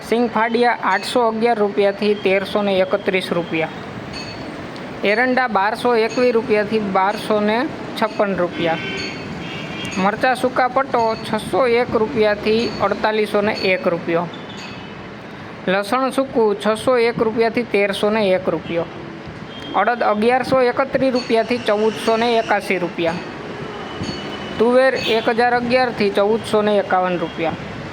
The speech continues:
રાયડો નવસો એકાવન રૂપિયાથી અગિયારસો ને અગિયાર રૂપિયા. રાઈ નવસો એકાવનથી એક હજાર અગિયાર રૂપિયા. મેથી છસો એકસઠ રૂપિયા,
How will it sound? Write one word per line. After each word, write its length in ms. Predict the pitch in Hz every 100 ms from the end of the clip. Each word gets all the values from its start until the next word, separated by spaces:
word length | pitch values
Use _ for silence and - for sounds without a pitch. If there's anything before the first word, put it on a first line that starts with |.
| - - - - -
રાયડો 400 | 185 185 233 262
નવસો 440 | 254 220 240 - 247
એકાવન 420 | 240 254 247 233
રૂપિયાથી 400 | 220 220 214 220
અગિયારસો 480 | 196 208 214 208 202
ને 80 |
અગિયાર 380 | 202 190 180 180
રૂપિયા. 380 | 170 156 165 160 - - - - 160 156 - - - - - - - - -
રાઈ 320 | 185 180 226
નવસો 360 | 233 226 233 247
એકાવનથી 760 | 240 240 240 247 240 240 226
એક 120 | 214 233
હજાર 260 | 220 214
અગિયાર 320 | 202 190 185
રૂપિયા. 380 | 175 170 175 175 170 - 1077 - - - - - - - - -
મેથી 320 | 196 226 262
છસો 440 | 247 240 - 254 247
એકસઠ 480 | 233 - 262 254
રૂપિયા, 360 | 233 220 214 214